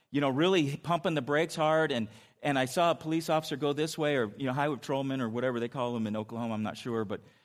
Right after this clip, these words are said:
as he went flying that way, I thought, "Well, my goodness, where is he going?" And then I realized, "Oh, <laughs> he's coming after me."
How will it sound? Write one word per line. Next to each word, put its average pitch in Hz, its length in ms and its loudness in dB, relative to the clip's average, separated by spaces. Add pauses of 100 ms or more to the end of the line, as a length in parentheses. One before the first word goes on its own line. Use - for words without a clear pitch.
(520)
as 147 140 2
he 240 100 4
went 208 200 2
flying 185 360 4
that 180 200 4
way, 160 160 4
I 151 60 4
thought, 139 320 2
"Well, 202 180 -4
my 113 200 -4
goodness, 202 280 -2
where 175 160 -2
is - 140 -4
he 269 140 -2
going?" 113 320 2
And - 20 2
then 135 100 0
I 135 40 2
realized, 131 420 2
"Oh, 269 220 4 (120)
<laughs> - 100 -14
he's 143 260 -10
coming 110 260 -4
after 104 200 -6
me." 98 200 -8